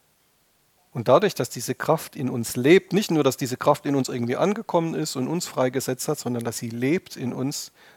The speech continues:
dadurch kannst du diese Kraft auch freisetzen, dadurch kannst du diese Kraft auch anwenden, dadurch kannst du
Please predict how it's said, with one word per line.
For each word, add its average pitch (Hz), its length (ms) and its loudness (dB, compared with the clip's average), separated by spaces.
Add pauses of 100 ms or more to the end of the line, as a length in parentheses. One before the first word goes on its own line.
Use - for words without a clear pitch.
dadurch 131 460 -4 (200)
kannst - 340 -6
du 160 320 -4 (160)
diese 131 240 -8
Kraft - 340 -2
auch 123 140 -4
freisetzen, 127 680 -2
dadurch 135 300 -6
kannst - 320 -8
du 165 180 -4
diese 131 260 -8
Kraft - 380 -4
auch - 160 -2
anwenden, 131 540 -2
dadurch 147 340 -2
kannst - 340 -6
du 180 260 -2